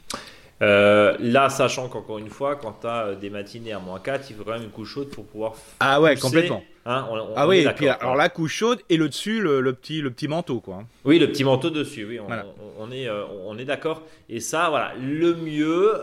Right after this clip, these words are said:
Speaker 1: encore une fois, parce que là, tu nous parles, euh, bien sûr de couche chaude pour des, des plantons, voire des semis.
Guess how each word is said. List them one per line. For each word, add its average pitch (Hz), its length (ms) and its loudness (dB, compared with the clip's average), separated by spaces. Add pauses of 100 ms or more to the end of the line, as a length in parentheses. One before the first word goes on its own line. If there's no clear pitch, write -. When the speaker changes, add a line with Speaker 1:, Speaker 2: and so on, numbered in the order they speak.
(140)
Speaker 1:
encore 127 300 -10
une 127 80 -12
fois, 139 200 -8
parce 139 140 -10
que - 80 -14
là, 120 140 -8
tu - 140 -18
nous 110 120 -16
parles, 113 340 -8
euh, 101 140 -8
bien 104 160 -14
sûr 110 180 -16
de 104 60 -14
couche 107 240 -16
chaude 127 220 -14
pour 101 240 -16
des, 101 200 -12 (220)
des 107 80 -10
plantons, 117 420 -10
voire 120 400 -2
des 104 120 -8
semis. 139 440 -10